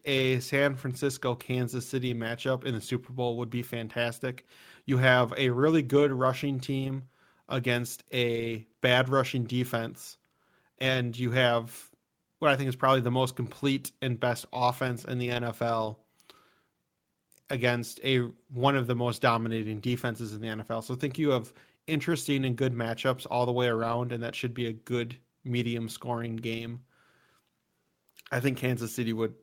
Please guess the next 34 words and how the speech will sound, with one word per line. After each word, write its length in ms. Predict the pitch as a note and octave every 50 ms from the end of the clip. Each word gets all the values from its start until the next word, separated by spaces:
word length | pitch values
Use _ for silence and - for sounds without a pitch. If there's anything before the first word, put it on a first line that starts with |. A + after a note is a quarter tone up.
| _ _ -
destroy 500 | B2 - - - - A#2 A#2 A#2 A#2 A2+
Green 320 | A2+ B2 A#2+ B2 A#2 A2
Bra-, 180 | A#2 A#2 A#2 A#2 - _ _ _
Green 260 | - - C3+ C3 B2 A2+
Bay 200 | B2 A#2+ A#2+ A#2+
for 120 | - C3
the 60 | A#2+
most 260 | A#2+ A#2+ B2 B2 -
part, 320 | - C3+ C3 C3 C3+ C3 - _ - - - - _ _ _ _ -
but, 560 | C#3+ C3 B2+ C3 B2 A#2+ A#2 A2 - - - _ _ _ _ _ _ _ _ _ _ _ _ _ _ _ _ _ _ _ _ _ _ _ _ _ _ _ _ _ _ _ _ _ _ _ -
uh, 440 | - B2+ B2 A#2 A#2 A2+ A2+ A2+ A#2 - -
and 120 | D3 D3+
I 120 | D3+ D#3 C#3+
think 260 | C3+ - A3 A#3+ A3
San 220 | - F#3 D3 C3
Francisco 520 | B2+ - A#2 A2 B2 A#2 - - - B2 A#2
is 120 | A2 A2+
going 260 | - A#2+ A#2 A2 G#2
to 80 | A2+ G#2+
win 460 | G#2+ B2 B2 B2 A#2 A2 A2+ B2 C3 _ _ _ _ _ _ _ _ _ _ -
with 180 | - C3 B2+ C#3+
my 120 | C#3+ C3+
head. 380 | B2+ - - B2+ A#2 A2 - F#2+
My 140 | G#2+ A#2+ C3+
head 400 | B2+ - - G#3 A3+ A3 D#3 -
thinks 240 | - D#3 C#3+ C3
San 180 | - D3 C#3+ C3+
Francisco 300 | B2+ - C3+ B2+ - C3+
is 80 | B2 A#2
gonna 160 | C3 B2 A#2+
win, 200 | A#2+ A#2+ B2 A#2+
but 180 | C#3 C3+ -
my 160 | C#3+ C#3 C#3 C3
soul, 720 | C3 - - F3 E3 E3 D#3 C#3+ C3+ C3+ C3 B2+ C3